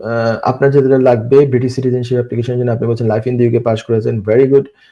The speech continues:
এখন আরো পাস করতে হবে যেটা, যদি আপনি না করে থাকেন, তাহলে ইংলিশ ল্যাঙ্গুয়েজ লেভেল বি ওয়ান skills for life। ওকে, ইংলিশ ল্যা-, ল্যাঙ্গুয়েজ লেভেল বি ওয়ান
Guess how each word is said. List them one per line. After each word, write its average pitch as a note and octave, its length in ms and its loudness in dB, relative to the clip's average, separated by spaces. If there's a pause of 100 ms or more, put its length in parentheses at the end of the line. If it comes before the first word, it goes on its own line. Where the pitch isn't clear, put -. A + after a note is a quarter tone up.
(140)
এখন A#2 280 -4
আরো A#2+ 200 4
পাস D3 240 -4
করতে B2+ 260 -8
হবে B2 160 -4
যেটা, A#2 320 -6
যদি A#2 220 -4
আপনি G#2+ 200 -4
না G#2+ 160 -2
করে A#2 240 -2
থাকেন, A#2+ 260 -10
তাহলে A#2 200 -4 (100)
ইংলিশ C#3 380 -6
ল্যাঙ্গুয়েজ B2+ 440 -2
লেভেল A2 460 2
বি D3 360 2
ওয়ান G#2+ 200 -4 (120)
skills B2+ 360 -6 (100)
for G#2+ 100 -2
life। - 440 -6 (240)
ওকে, G#3 280 -2 (420)
ইংলিশ C#3 400 2
ল্যা-, B2+ 300 0
ল্যাঙ্গুয়েজ B2+ 360 2
লেভেল A#2+ 320 2
বি C#3 200 -2
ওয়ান C#3+ 260 0